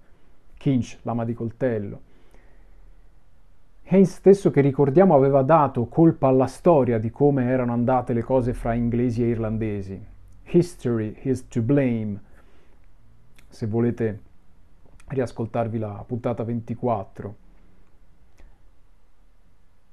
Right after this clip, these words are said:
E ora che proprio Daedalus ne ha concessa una delle sue, una delle sue massime, con questa sua definizione del disappointed bridge, lui stesso si dice da solo: "No one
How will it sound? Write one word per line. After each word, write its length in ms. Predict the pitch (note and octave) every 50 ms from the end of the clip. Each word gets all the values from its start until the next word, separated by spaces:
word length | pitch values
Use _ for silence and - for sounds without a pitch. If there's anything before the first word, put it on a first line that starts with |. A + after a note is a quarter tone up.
| - -
E 160 | - D3+ D3
ora 360 | E3+ G3+ G3+ F#3 D#3 C3+ B2+ A#2
che 120 | A2+ A#2+
proprio 300 | - C3+ C#3 B2 C#3+ C#3
Daedalus 840 | B2+ B2 D#3+ F3 D#3+ C#3 A#2+ A#2+ A#2 A#2 A#2 A2 - - - -
ne 220 | B2 A2+ A#2 A#2+ C3
ha 80 | C3
concessa 600 | B2+ - C3+ C3 C3+ - D3+ D3 B2+ - - - B2
una 220 | B2+ C#3 C3+ B2
delle 160 | A#2+ A#2+ A#2+
sue, 360 | A#2 - - C3 A#2 A2 B2 C#3+
una 200 | D3 C3 A2+ G#2
delle 160 | G2+ G#2 G2
sue 160 | - C3+ C3+
massime, 600 | C3+ A#2+ A2 G2+ - - - C3 C3+ D#3+ F3 F#3 - - - - - - - - - - - - - - - - - - -
con 120 | - G#2
questa 240 | G2 - G#2 - A2+
sua 200 | G#2 - B2+ A2
definizione 640 | G#2 A#2 G#2+ - A#2+ A2 G2+ - - B2 A#2 A#2
del 260 | G#2+ G#2 G2+ G2+ G2+ -
disappointed 680 | A#2 B2+ B2 A#2 A#2+ - - A#2+ A#2+ A2+ - B2 A#2
bridge, 560 | A2+ A2 A#2 A2 G#2 G#2 G#2 - - - - - - - - - - - - - - - - - -
lui 160 | F3 F3 E3+
stesso 640 | - - - D#3+ D3+ - - - E3 D#3 D3 C3 A2+
si 140 | - -
dice 260 | C3+ D3 D3 - C#3+ C3
da 80 | B2+
solo: 440 | A#2+ - C3+ B2+ A#2 A2 A2 G2+ - - - - - - - - - - - - - - -
"No 200 | - E3 E3 F3
one 440 | F3+ F3 E3+ E3+ E3+ E3+ E3+ E3 -